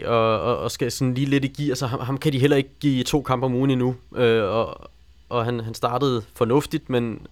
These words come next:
man kan godt se, at han, han er der heller ikke helt. Der, der er også noget koncentration, der ryger, når han, han bliver, bliver testet for hårdt, så, så han er der ikke helt endnu. Det kan komme, en, øh, men rutineret spiller, ikke? Toogtredive år, og, og, øh, prøvet en masse, øh, også på det finske landshold. Men,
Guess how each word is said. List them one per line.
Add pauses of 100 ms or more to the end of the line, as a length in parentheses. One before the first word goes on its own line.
(380)
man
kan
godt
se,
at
han,
han
er
der
heller
ikke
helt.
Der,
der
er
også
noget
koncentration,
der
ryger,
når
han, (360)
han
bliver, (120)
bliver (120)
testet
for
hårdt,
så,
så
han
er
der
ikke
helt
endnu. (180)
Det
kan
komme, (260)
en,
øh,
men (240)
rutineret
spiller,
ikke?
Toogtredive
år,
og, (340)
og, (140)
øh, (300)
prøvet
en
masse, (200)
øh,
også
på
det
finske
landshold.
Men,